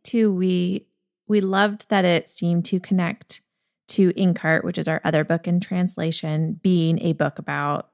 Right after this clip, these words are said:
books. Um, and it's, it's fun to read a book about books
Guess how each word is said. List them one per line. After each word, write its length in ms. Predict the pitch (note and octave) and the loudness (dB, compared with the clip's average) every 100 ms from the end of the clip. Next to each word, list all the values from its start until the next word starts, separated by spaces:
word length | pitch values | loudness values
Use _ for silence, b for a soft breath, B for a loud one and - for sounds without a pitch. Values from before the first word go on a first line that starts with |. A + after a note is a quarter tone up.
| - | -10
books. 420 | - - - - b b b b - | -10 -10 -16 -20 b b b b 0
Um, 600 | F#3 F3 D#3 - - F#3+ _ _ _ _ | 4 4 4 0 -4 -6 _ _ _ _
and 600 | G#3+ G3+ G3 F#3+ F#3 F3+ - _ _ _ _ | 6 8 6 6 2 -2 -6 _ _ _ _
it's, 360 | - B3 - - - | -2 -2 -4 -12 -6
it's 260 | C#4 - - | -6 -6 -10
fun 480 | - D#4 F3+ B3 B4 C#5 | -16 -6 -6 -4 -8 0
to 180 | E4+ F#3 | 4 6
read 420 | E3 E3 D#3+ - - | 6 4 2 0 0
a 100 | F#3 | 0
book 300 | F3+ G3 D4 | 4 2 2
about 560 | C4+ B3 G3+ - _ | 2 4 4 0 _
books 540 | F3 A3 - - - | 4 4 2 -10 -14